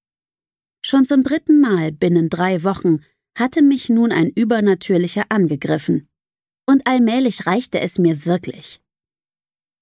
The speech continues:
Während ich glaubte, dass weder Werwölfe noch Vampire noch andere übernatürliche Wesen, die in diesem Teil Londons lebten, es wagen würden, mich zu verletzen, schien es immer beliebter zu werden, mich zu überrumpeln.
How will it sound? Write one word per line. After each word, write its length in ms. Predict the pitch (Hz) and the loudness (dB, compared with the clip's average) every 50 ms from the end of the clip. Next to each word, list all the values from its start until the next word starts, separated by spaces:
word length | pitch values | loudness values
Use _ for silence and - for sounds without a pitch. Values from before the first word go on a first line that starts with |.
| _ _ _ _ _ _ _ _ _ _ _ _ _ | _ _ _ _ _ _ _ _ _ _ _ _ _
Während 260 | - 277 277 294 277 277 | -2 0 2 2 0 0
ich 160 | 277 - - | -2 -4 -2
glaubte, 540 | 269 262 269 285 285 - _ - 240 233 - _ _ _ _ _ _ | -2 0 0 0 -2 -2 _ -2 -2 -2 -4 _ _ _ _ _ _
dass 220 | - 269 247 - - | -4 -4 -4 -2 -2
weder 280 | 294 311 311 285 208 | 0 0 0 0 0
Werwölfe 600 | 247 269 294 262 180 170 160 156 160 - - 170 156 | 0 0 0 0 0 0 0 -2 -2 -4 -4 -2 0
noch 220 | 170 185 180 - | 0 0 0 0
Vampire 640 | 190 180 175 175 - 226 226 226 202 190 190 180 175 - _ _ _ _ _ | -2 -2 -2 -2 -2 -2 0 0 0 0 0 0 -2 -4 _ _ _ _ _
noch 220 | 190 180 170 - - | -2 -2 -2 -4 -4
andere 440 | - - 254 254 214 180 156 160 - - | -2 2 2 2 2 0 -2 -6 -4 -4
übernatürliche 800 | 190 180 190 180 180 175 170 - - 196 185 185 180 - 196 170 | -2 -2 0 0 0 0 -2 -2 -2 -2 -2 -2 -2 -2 -2 0
Wesen, 380 | 196 196 208 208 202 220 214 202 _ _ _ _ _ - | 2 2 2 2 2 0 -2 -2 _ _ _ _ _ -4
die 80 | 170 | -2
in 100 | 170 165 | -2 0
diesem 340 | 151 214 233 233 190 175 170 | 0 0 -2 0 0 0 -2
Teil 300 | - - 175 170 165 160 156 | -2 -2 -2 -2 0 0 0
Londons 440 | 170 185 - - - 147 160 - | 0 0 -2 -2 -4 -4 -4 -2
lebten, 380 | 196 180 185 185 - _ - - | 0 0 0 -2 -2 _ -6 -4
es 220 | - 170 - - | -4 -4 -4 -4
wagen 360 | 175 185 208 214 202 202 175 156 | -2 -2 -2 0 -2 -2 -2 -2
würden, 240 | 175 175 165 175 | -4 -2 -2 0
mich 180 | 170 170 - - | -2 -2 -4 -4
zu 120 | - 180 | -6 -6
verletzen, 600 | 170 - 185 170 202 226 - - - 202 196 196 _ _ _ _ _ _ _ - | -4 -2 -2 -2 -2 -2 -4 -2 -2 -2 -2 -2 _ _ _ _ _ _ _ -18
schien 260 | - - 302 302 285 302 | -4 0 2 4 4 4
es 120 | 277 - | 2 -2
immer 360 | - - 320 381 381 359 339 | -4 -4 -2 0 0 0 -2
beliebter 640 | - - 330 311 285 320 330 - _ - 214 180 175 | -2 -2 0 2 2 2 2 0 _ -2 -4 -4 -4
zu 200 | - - 202 175 | -4 -4 -2 0
werden, 320 | 196 190 196 196 208 202 | 0 0 2 2 0 0
mich 200 | 190 190 - - | 0 0 -4 -4
zu 100 | - 202 | -4 -2
überrumpeln. 640 | 208 202 220 202 190 175 151 143 151 143 139 147 156 | -2 0 0 0 0 0 0 -2 -4 -8 -8 -10 -12